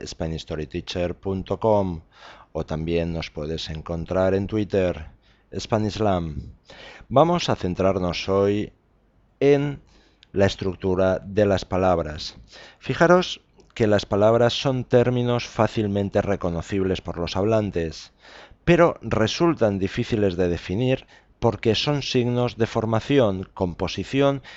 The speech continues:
y significación muy diversas. Fijaros que actualmente, aunque se reconoce la utilidad de continuar empleando la palabra como unidad significativa,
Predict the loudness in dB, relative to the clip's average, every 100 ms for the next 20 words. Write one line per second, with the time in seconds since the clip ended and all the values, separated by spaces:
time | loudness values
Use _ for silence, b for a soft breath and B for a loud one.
0 | B B -4 0 0 0 -4 -4 -2 0
1 | 0 0 -2 0 0 0 2 0 0 -4
2 | -8 -10 -14 -18 _ _ b b b -8
3 | 0 2 2 2 0 0 -2 0 0 0
4 | 2 2 2 0 -2 -2 -2 -4 -4 -2
5 | -2 2 2 4 4 2 0 -2 2 4
6 | 4 4 0 0 -2 -2 -2 2 4 2
7 | 0 2 2 2 4 2 2 2 4 4
8 | 4 0 B B B -4 0 0 0 0
9 | 2 0 -2 -4 -4 -2 0 0 0 2
10 | 2 0